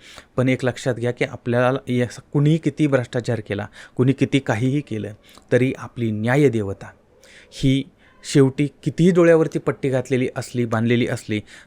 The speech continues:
तरी बाबासाहेबांनी दिलेली राज्यघटना, छत्रपती शिवाजी महाराजांचा वारसा आणि या ठिकाणी जी चांगली लोकं आहेत त्यांची पुण्याई,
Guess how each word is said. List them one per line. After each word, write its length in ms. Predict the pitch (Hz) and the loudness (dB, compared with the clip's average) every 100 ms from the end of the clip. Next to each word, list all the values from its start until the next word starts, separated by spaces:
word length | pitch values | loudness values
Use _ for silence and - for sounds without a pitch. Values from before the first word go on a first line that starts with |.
| - | 0
तरी 120 | 127 | 2
बाबासाहेबांनी 720 | 117 110 131 135 139 139 143 | 2 2 0 0 -2 -2 -2
दिलेली 400 | 123 120 117 120 | 0 0 0 0
राज्यघटना, 600 | 110 104 143 113 104 - - - - - - | -2 -2 0 -2 -4 -12 -18 -20 -20 -20 -6
छत्रपती 420 | 123 - 135 143 135 | -2 0 2 2 -2
शिवाजी 380 | - 117 117 | -2 0 0
महाराजांचा 580 | 117 110 110 110 107 104 | -2 -4 -4 -6 -6 -4
वारसा 480 | 95 104 117 - - - _ - - - | -2 0 -2 -4 -16 -20 _ -20 -14 -6
आणि 220 | 117 117 | -4 -2
या 100 | 127 | -2
ठिकाणी 460 | 131 120 120 127 127 _ - 110 | -4 -6 -6 -6 -8 _ -16 -4
जी 180 | 131 175 | 0 0
चांगली 420 | 175 131 135 139 | 0 -6 -2 -2
लोकं 260 | 120 - 107 | -2 -6 -8
आहेत 140 | 120 123 | -8 -6
त्यांची 280 | 104 98 117 | -8 -6 -8
पुण्याई, 540 | - 123 123 123 95 | -4 -2 -2 -4 -6